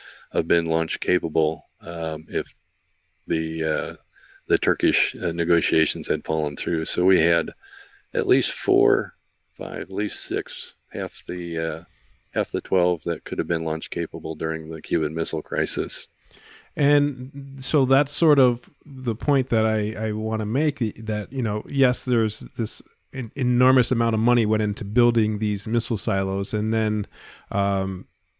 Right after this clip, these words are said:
Speaker 2: they were built as deterrents. So this, you know, some of these silos were actually helpful in sort of deterring that Cuban Missile Cri-, Crisis from becoming, uh, um, you know, more of what it would have, would have been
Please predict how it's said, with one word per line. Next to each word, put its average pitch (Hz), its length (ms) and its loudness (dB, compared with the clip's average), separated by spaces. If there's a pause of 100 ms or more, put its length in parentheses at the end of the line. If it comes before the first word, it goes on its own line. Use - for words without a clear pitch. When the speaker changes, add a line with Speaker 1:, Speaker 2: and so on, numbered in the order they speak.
(140)
Speaker 2:
they 117 140 2
were 110 120 2
built 120 340 2
as 123 260 4
deterrents. 117 760 0
So 107 340 0
this, 131 300 2 (360)
you 139 160 0
know, 107 300 -2 (220)
some 139 260 2
of 135 80 4
these 131 180 4
silos 117 440 2
were 101 140 -6
actually 107 640 -2
helpful 104 600 0
in 104 400 -6
sort 110 220 0
of 101 120 -4
deterring 107 720 0 (340)
that 110 280 0
Cuban 113 340 2
Missile 110 240 0
Cri-, 110 280 -2
Crisis 113 380 0
from 101 280 -2
becoming, 104 640 0
uh, 104 240 -4 (100)
um, 95 360 -8 (160)
you 127 120 0
know, 104 120 0
more 113 340 4
of 104 100 -2
what 104 140 0
it 95 160 -8 (220)
would 107 120 0
have, 104 280 -4
would 156 200 6
have 110 280 2
been 101 340 -2